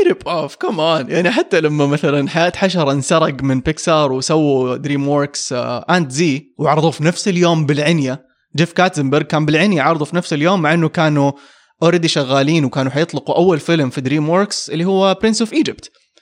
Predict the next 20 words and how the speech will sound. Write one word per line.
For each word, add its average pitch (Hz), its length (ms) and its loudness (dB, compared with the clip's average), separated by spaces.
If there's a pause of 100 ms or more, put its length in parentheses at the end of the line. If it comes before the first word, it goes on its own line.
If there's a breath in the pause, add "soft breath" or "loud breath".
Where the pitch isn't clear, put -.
(360)
وكان 180 380 0
معمول 156 460 2
بطريقة 139 800 -2
احترافية. 139 1000 -4 (380 loud breath)
فبسرعة، 196 380 0
بسرعة 190 260 2
فرتكوا 160 380 -2
لك 156 180 0
أي 165 120 2
حاجة 156 280 2
في 131 120 -8
أنت 151 180 0
زي 151 240 0
عشان 165 240 0
بس 175 140 2
يبغوا 147 180 2
يكسروا 165 320 0
سوق 160 280 -2
Pixar، 147 400 -2
ونجحوا. 160 400 0